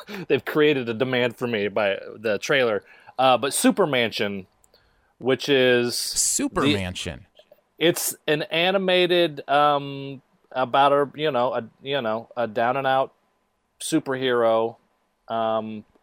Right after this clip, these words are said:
Speaker 1: kind of, uh, you have to look at it, but it's Bryan,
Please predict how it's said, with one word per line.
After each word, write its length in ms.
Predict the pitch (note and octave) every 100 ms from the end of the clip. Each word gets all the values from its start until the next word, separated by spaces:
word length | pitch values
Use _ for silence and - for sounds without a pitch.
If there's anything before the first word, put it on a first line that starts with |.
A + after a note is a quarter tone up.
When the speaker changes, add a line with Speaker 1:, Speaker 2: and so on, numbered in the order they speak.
| _ - -
Speaker 1:
kind 320 | - C3+ C#3
of, 200 | C#3+ C3
uh, 320 | C#3 C3 A2 -
you 200 | B2+ D3+
have 160 | D#3+ F#3+
to 60 |
look 180 | E3+ D#3+
at 80 | D3
it, 60 | B2+
but 80 | C3+
it's 80 |
Bryan, 380 | B2 C3+ D3 E3